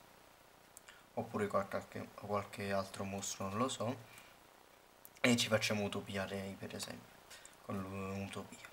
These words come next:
Poi vabbè, Reborn, Dark Hole, Storm e Book. Ovviamente Mind non serve solo a quello, eh. Lo ripeto. Poi trappole.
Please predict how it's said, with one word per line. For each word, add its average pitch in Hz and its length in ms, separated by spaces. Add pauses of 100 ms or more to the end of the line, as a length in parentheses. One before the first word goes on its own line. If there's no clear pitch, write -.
Poi 104 160
vabbè, 104 320
Reborn, 113 840 (460)
Dark 120 340
Hole, 120 520
Storm 120 800
e 104 60
Book. 101 420 (560)
Ovviamente 113 500
Mind 104 380
non 98 200
serve 101 240
solo 95 200
a 90 40
quello, - 340
eh. 104 80 (840)
Lo 107 100
ripeto. - 440 (380)
Poi 107 220
trappole. 104 520